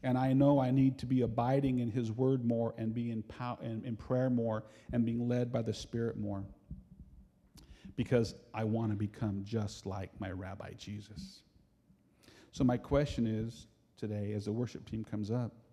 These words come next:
do you, do you hear his voice calling you? Have you been hearing Jesus calling you, "Follow me"? Maybe you, uh, maybe you never,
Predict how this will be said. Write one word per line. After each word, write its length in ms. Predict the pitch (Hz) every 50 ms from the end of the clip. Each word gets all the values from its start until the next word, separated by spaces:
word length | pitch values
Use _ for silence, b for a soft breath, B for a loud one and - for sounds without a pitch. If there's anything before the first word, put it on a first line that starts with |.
| _ _ _ _ _ _ _ _ _ _ _ _ _ _ _ _ _ _ _ _ b b b b b b b b b b b _ _ 131
do 80 | 117 113
you, 260 | 110 131 160 - - - - 110
do 100 | 113 117
you 160 | 143 190 175
hear 200 | - 196 180 165
his 140 | 139 117 104
voice 300 | 107 113 131 151 143 -
calling 340 | - - 95 110 135 156
you? 160 | 170 190 214 208 - - - _ _ _ _ _ _ _ _ _ - - - - _ _ _ B B B B B
Have 220 | 156 147 147 139
you 100 | 151 147
been 300 | 123 117 135 151 170 196
hearing 400 | 147 190 196 196 202 202 190 160
Jesus 400 | 139 160 180 180 175 170 160 -
calling 340 | - - - 165 165 165 170
you, 180 | 170 170 165
"Follow 360 | 147 - - 147 147 160 156 147
me"? 260 | 143 147 175 202 - - - - - _ _ _ _ _ _ _ _ _ _ _ _ _ _ _ _ _ _ _ _ _ _ _ _ _ _ _ _ B B B B B B
Maybe 320 | 139 139 151 196 214 214 202
you, 380 | 185 190 190 190 190 185 180
uh, 320 | 175 165 160 156 151 147 139 - - - - -
maybe 320 | - 143 156 185 214 233 220
you 140 | 202 190
never, 500 | 170 143 131 139 156 147 117 95 90 90